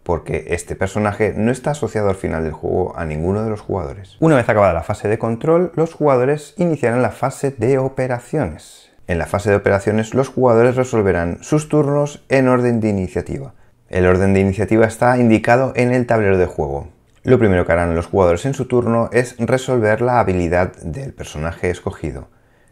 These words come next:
En el caso de que el turno sea de un jugador no controlado por ninguno de los jugadores, lo primero que hará es la habilidad pasiva de ese personaje, indicado con este símbolo. Después de ejecutar la habilidad pasiva del personaje no controlado,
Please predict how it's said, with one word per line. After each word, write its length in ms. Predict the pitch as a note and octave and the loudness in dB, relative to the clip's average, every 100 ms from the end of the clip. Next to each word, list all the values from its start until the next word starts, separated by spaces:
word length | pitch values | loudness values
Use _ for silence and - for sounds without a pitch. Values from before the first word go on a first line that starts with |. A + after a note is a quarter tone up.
| _ _ | _ _
En 140 | - F2+ | -6 -4
el 140 | E2+ | -2
caso 280 | F2 F#2+ F2+ | -2 0 0
de 100 | E2+ | 0
que 100 | E2 | -2
el 100 | D#2 | -4
turno 320 | G2 F2+ E2 | -2 -2 -4
sea 320 | D#2 G2 F2 | -4 -2 0
de 120 | D#2 E2 | -2 -4
un 120 | F2 | -4
jugador 460 | - F2 D#2+ D#2+ | -2 0 0 -2
no 180 | F#2+ A#2 | -2 -2
controlado 480 | A#2+ G2 F#2+ D#2+ D#2+ | -2 0 0 -2 -2
por 140 | F2+ | -2
ninguno 300 | F#2+ A2+ C3 | 0 0 0
de 60 | B2+ | 0
los 120 | B2 | -2
jugadores, 520 | C3 C#3 C3+ C#3 D3 - _ _ _ | -2 -2 -2 -4 -6 -14 _ _ _
lo 120 | C#3+ | 0
primero 300 | C#3+ C#3+ C3+ | 2 2 2
que 60 | C3+ | 2
hará 280 | A#2+ A2 - | 0 0 -2
es 180 | B2+ B2+ | -4 0
la 80 | A2+ | 0
habilidad 440 | F#2 E2+ F#2+ G2+ - | 0 0 0 -2 -2
pasiva 640 | C#3+ A#2+ - A#2+ B2+ C3 - | -4 -2 -4 -2 -4 -6 -12
de 240 | - F2 | -6 -4
ese 200 | E2 - | -4 -6
personaje, 680 | E2+ F#2+ - E2+ - - - _ - | -8 -8 -6 -8 -8 -16 -18 _ -8
indicado 720 | F#2+ D#2 D#2 E2 E2+ A2+ - - - | -6 -6 -8 -6 -6 -6 -8 -20 -10
con 180 | - D2+ | -6 -6
este 220 | D2 D#2+ | -6 -12
símbolo. 480 | - C2+ B1+ B1+ - _ | -10 -12 -12 -16 -20 _
Después 360 | G2 G2 - A#2+ | -4 0 4 4
de 60 | G2 | 4
ejecutar 460 | F#2+ F#2 F2+ G2+ | 0 0 2 4
la 100 | F#2+ | 6
habilidad 400 | G2 F#2 F#2 F#2 | 4 4 4 2
pasiva 520 | - - - A#2+ E2 D2 | 0 -6 0 0 0 -2
del 140 | D#2 | -4
personaje 480 | E2+ D#2 D#2+ E2+ G#2+ | -6 -8 -8 -4 -2
no 100 | B2 | 0
controlado, 600 | C#3 C#3+ C#3+ C3+ C#3+ | 0 4 4 4 4